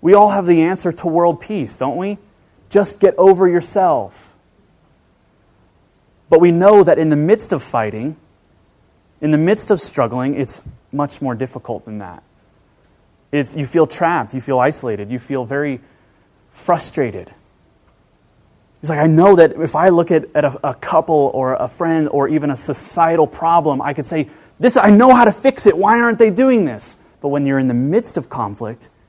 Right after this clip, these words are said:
it's so difficult. The Bible says that conflict comes not from a lack of knowledge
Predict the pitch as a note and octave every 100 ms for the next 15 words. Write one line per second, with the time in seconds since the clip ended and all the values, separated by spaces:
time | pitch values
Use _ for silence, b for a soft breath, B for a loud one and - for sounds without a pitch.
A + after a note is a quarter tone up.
0 | _ _ _ _ _ _ _ _ _ _
1 | _ _ _ _ _ B2 - - - -
2 | C#3+ A2+ A2 _ _ _ _ _ _ _
3 | _ - F#3 - - - - - - _
4 | _ _ _ _ _ _ _ _ _ _
5 | - A#2 D#3 F#3 F3+ D3+ - C3+ A#2 A2+
6 | - b b b C3 A#2+ - E3+ F3+ E3+
7 | D#3+ B2 _ - E3+ D3 A#2 C3+ C#3+ -
8 | D3+ B2 B2+ C#3+ C#3 B2 G#2 b b b
9 | B2 C3+ D3+ D3+ D3+ D3 -